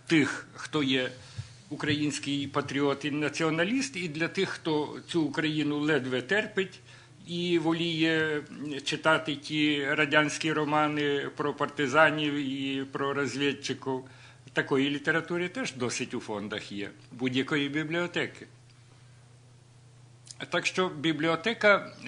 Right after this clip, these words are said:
в принципі, е, розумієте, бібліотека є заклад універсальний, призначений для будь-кого.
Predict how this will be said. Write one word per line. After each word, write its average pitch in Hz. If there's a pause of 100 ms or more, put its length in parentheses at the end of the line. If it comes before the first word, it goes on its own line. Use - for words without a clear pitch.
в -
принципі, 160
е, 120
розумієте, 135
бібліотека 147
є 160 (260)
заклад 151
універсальний, 127
призначений 135
для 117
будь-кого. 101